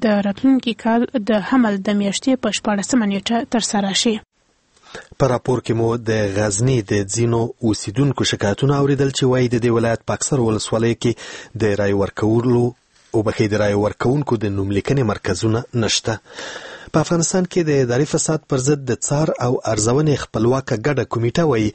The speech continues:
Speaker 2: ښایي د جمهوري ریاست او ولایتي شوراګانو په راتلونکو انتخاباتو کې پر انتخاباتي کمپاینونو له ټاکلې اندازې زیاتې پیسې ولګول شي. د دې کمیټې چارواکي ویره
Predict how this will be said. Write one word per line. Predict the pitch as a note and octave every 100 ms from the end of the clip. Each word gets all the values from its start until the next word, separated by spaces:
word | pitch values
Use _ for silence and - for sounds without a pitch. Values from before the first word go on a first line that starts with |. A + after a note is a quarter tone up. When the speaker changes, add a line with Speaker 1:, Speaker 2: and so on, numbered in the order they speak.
| - - -
Speaker 2:
ښایي | C#3 C3 A#2+
د | G#2+
جمهوري | A2 G#2 B2+
ریاست | C#3+ A#2+ B2+ - A#2
او |
ولایتي | A2 G#2 G#2 C3 -
شوراګانو | A2+ A2 A2 B2 G#2+
په | -
راتلونکو | G2 F#2 A#2 G#2 G2
انتخاباتو | F#2 - G#2 C3 C3+ A2+
کې | C3 - - - -
پر | - G#3
انتخاباتي | - C3 C3 C3 C#3
کمپاینونو | C3+ A#2+ A2+ A2 B2+ C3 B2+
له | G#2+
ټاکلې | - G2+ - C#3 A2+
اندازې | G#2 G2 G2 G2+ G#2
زیاتې | A#2 C#3+ C3+ -
پیسې | G#2+ - C#3+
ولګول | G#2 G#2+ G2+ A2+ A2+ -
شي. | A#2+ - _ - -
د | A2
دې | A2
کمیټې | G#2+ G#2 A2+ -
چارواکي | G2+ G#2 A#2+ - G#2 - _
ویره | C3+ C#3+